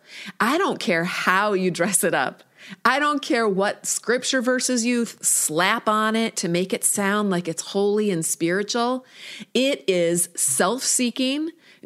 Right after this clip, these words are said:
dishonoring, and evil, regardless of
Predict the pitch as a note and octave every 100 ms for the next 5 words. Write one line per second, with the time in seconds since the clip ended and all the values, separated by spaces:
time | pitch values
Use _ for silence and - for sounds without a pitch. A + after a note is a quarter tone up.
0 | F3+ E3 C#4+ - A#3+ A3 G#3 G#3 G3 G3
1 | G#3 - F3+ E3 - - G3 F3 D3 B2+
2 | C#3 _ - F#3 D3+ C#3+ G3+ A3 A3 D#3
3 | A2+ - - - _ _ _ - F3